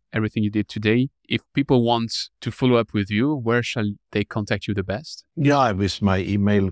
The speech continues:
Speaker 2: K M millauer consulting dot com, but you can always on the website. I think this email is the best way.
Speaker 1: So as always, the email, the websites are in the show notes. So if you're listening to that, just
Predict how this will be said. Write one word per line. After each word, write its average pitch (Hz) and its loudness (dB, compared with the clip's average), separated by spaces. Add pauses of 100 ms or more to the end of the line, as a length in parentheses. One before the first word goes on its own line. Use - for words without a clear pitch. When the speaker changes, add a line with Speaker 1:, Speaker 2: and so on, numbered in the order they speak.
Speaker 2:
K 95 -4
M 95 -4
millauer 95 -4 (120)
consulting 95 -4
dot - -10
com, 127 -2
but 82 -8 (100)
you 85 -18
can 92 -10
always 95 -8
on 90 -6
the 92 -6
website. 208 -2 (480)
I 90 -2
think 92 -4 (160)
this - -6
email 98 -2 (100)
is 98 -14
the 85 -8 (120)
best - -6
way. 95 -6 (100)
Speaker 1:
So - -6
as 98 -4
always, 101 2
the 113 -6
email, 107 0
the 98 -2
websites 104 -4
are 107 0
in 104 0
the 98 -4
show 156 -4
notes. 139 -4
So 110 -4
if 101 -8
you're 98 -4
listening 101 -6
to 95 -6
that, 92 -6
just - -10